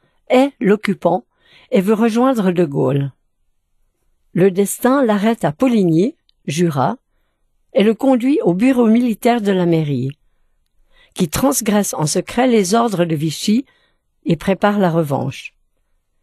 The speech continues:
Il s'engage et accomplit son premier acte de résistance en devenant passeur. Kepler a du talent et de l'énergie. Il a des alliés dans la population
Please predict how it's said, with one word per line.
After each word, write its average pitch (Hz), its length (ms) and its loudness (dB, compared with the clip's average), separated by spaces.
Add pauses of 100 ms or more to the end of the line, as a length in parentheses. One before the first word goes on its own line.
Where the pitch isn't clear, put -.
Il 170 160 0
s'engage 175 640 0 (320)
et 202 100 4
accomplit 254 420 0
son 202 160 0
premier 254 360 0
acte 247 260 -2
de 180 160 0
résistance 196 760 -2 (320)
en 185 120 2
devenant 202 420 0
passeur. 143 640 -2 (520)
Kepler 202 400 0
a 170 80 2
du 147 160 -6
talent 233 380 0
et 233 120 2
de 226 100 0
l'énergie. 156 680 0 (1000)
Il 208 180 2
a 196 80 4
des 185 240 0
alliés 214 280 2
dans 180 120 0
la 165 120 0
population 170 800 -2